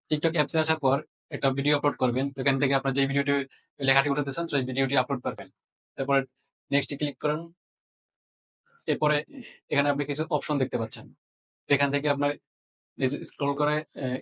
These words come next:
ক্যাপশন, ক্যাপশন নামে একটি অপশন পাবেন, সেই অপশনটায় ক্লিক করতে হবে। এখানে ক্লিক করার পর এখানে কিছু একটু লোডিং নেবে,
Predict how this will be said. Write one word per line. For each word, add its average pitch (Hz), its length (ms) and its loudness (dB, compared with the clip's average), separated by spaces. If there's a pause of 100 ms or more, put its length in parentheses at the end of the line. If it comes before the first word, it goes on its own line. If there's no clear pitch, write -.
ক্যাপশন, 147 300 0 (1080)
ক্যাপশন 147 240 -2
নামে 151 160 0
একটি 139 140 -6
অপশন 143 220 -2
পাবেন, 127 280 0 (880)
সেই 143 120 2
অপশনটায় 139 400 0
ক্লিক 131 180 0
করতে 123 200 -4
হবে। 107 160 -8 (1040)
এখানে 143 200 0
ক্লিক 147 240 0
করার 147 160 2
পর 147 160 0 (520)
এখানে 143 160 -2
কিছু 143 140 -2
একটু 151 120 0 (140)
লোডিং 147 220 2
নেবে, 135 220 2